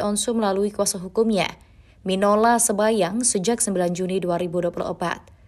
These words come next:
Ruben Onsu sendiri hanya melayangkan gugatan cerai kepada Sarwenda,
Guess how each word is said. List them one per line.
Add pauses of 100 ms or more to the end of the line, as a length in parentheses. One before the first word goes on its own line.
(560)
Ruben
Onsu
sendiri
hanya
melayangkan
gugatan
cerai
kepada
Sarwenda,